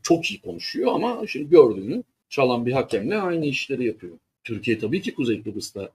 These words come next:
hata da yapmış olabilir. Meselemiz bu mu? Sen evini yönetirken hiç mi hata yapmıyorsun? Evlisin, karınla münasebetinde hiç mi hata yapmıyorsun?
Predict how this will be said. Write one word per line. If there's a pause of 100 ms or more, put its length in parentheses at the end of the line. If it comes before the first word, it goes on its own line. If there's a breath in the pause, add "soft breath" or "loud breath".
(460)
hata
da
yapmış
olabilir. (240)
Meselemiz
bu
mu? (280)
Sen
evini
yönetirken
hiç
mi
hata
yapmıyorsun? (420)
Evlisin,
karınla
münasebetinde
hiç
mi
hata
yapmıyorsun?